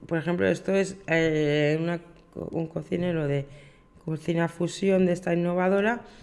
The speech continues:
pero es también, eh, a la vez, eh, co-, escuela de cocina. Entonces, tú vas a comer y ves cómo se hace, evidentemente, y participas en la creación de la co-, del, de los platos, ¿no?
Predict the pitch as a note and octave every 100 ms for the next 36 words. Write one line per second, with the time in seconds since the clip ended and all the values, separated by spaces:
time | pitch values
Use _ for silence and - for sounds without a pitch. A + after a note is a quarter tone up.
0 | - - - E3 F3+ F#3 F#3 F3+ G3+ G3+
1 | - F3 D#3+ D#3 D3 D3 F3 F3+ - -
2 | D#3+ D3 - - D3 - F3 D#3+ D3+ D3
3 | - C3+ C3+ C#3 D3+ E3 D3+ - - -
4 | - - F#3+ F3+ E3+ F3 F3+ G3 A3 -
5 | E3+ E3 - F3+ E3 D#3 F3 F#3+ F#3+ G#3
6 | G#3 - - - - - F3 E3 E3 E3
7 | E3+ E3+ F3+ G#3+ A3+ A#3+ - F#3+ E3 D#3+
8 | C3+ - - D3+ - C#3 D#3+ D#3 D#3 D#3+
9 | D3+ C#3+ C#3+ C#3+ C#3+ D#3 D3+ C#3+ C#3 -
10 | - - D3+ C#3+ - C#3+ - - - -
11 | E3+ D3+ C#3 - C3+ C3 C3 C3 - F#3+